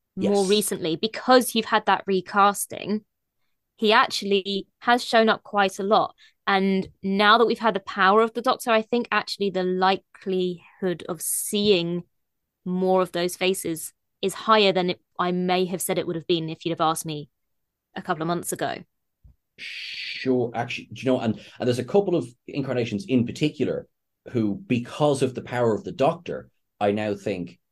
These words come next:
Speaker 2: are both more likely and potentially less likely, but we'll get into that now in a second. Um, second Doctor. So people have talked about this. Obviously, Patrick Troughton has passed away, but in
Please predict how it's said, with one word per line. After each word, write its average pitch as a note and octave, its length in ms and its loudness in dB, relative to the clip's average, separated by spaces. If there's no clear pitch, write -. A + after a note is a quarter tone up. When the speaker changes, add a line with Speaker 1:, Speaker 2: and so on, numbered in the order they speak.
Speaker 2:
are G#2 240 0
both D#3+ 480 6
more C3+ 240 0
likely B2 540 -2
and G3 280 4
potentially E3 500 0
less B2+ 260 -2
likely, F2 180 0
but F2+ 100 -4
we'll G2+ 100 -6
get C3+ 140 2
into D#3+ 160 0
that - 120 -4
now G2 100 -4
in F2 80 -6
a E2 40 -10
second. F#2 380 -6
Um, B2+ 520 2
second G3 440 2
Doctor. - 340 -2
So A#2 160 -2
people A#3+ 260 0
have G#3+ 100 0
talked E3+ 180 4
about G#2+ 80 -4
this. F#2 120 -4
Obviously, A2 420 -2
Patrick - 280 -8
Troughton G#2 360 -2
has E2+ 240 -6
passed - 280 -8
away, D#3+ 320 0
but A2 380 4
in F3 440 0